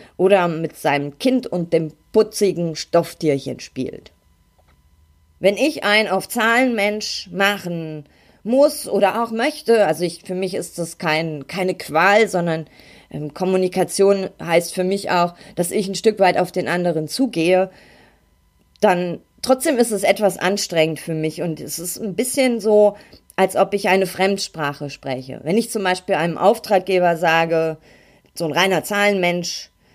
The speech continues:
sechsundneunzig Komma eins Prozent sind mit dem Training zufrieden, dann ist das nicht so ganz meine Sprache. Und jemand, der mich auch kennt, aus Situationen, wo ich reden kann, wie mir der Schnabel gewachsen ist, der weiß,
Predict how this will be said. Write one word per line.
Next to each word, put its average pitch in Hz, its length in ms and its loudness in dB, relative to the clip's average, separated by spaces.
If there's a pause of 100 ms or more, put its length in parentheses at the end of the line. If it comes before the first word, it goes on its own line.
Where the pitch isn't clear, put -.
(240)
sechsundneunzig 190 920 -2
Komma 156 280 -2
eins 226 300 0
Prozent 196 720 -2
sind 180 360 2
mit 190 160 -2
dem 160 160 -2
Training 175 460 2
zufrieden, 175 680 0 (920)
dann 170 180 0 (180)
ist 240 220 -4
das 196 200 2
nicht 190 180 2
so 180 140 4
ganz 170 340 0
meine 156 300 -2
Sprache. 135 580 -8
Und 160 140 -8
jemand, 175 360 0
der 156 100 2
mich 151 280 -6
auch 143 260 0 (300)
kennt, 240 360 2 (320)
aus 165 200 -2
Situationen, 196 680 2
wo 175 60 2
ich 175 160 -4
reden 220 220 4
kann, 185 240 -2
wie 175 100 -4
mir 170 160 -4
der 151 120 0
Schnabel 151 420 -2
gewachsen 190 460 -2
ist, 175 260 -4
der 170 100 -8
weiß, 165 380 2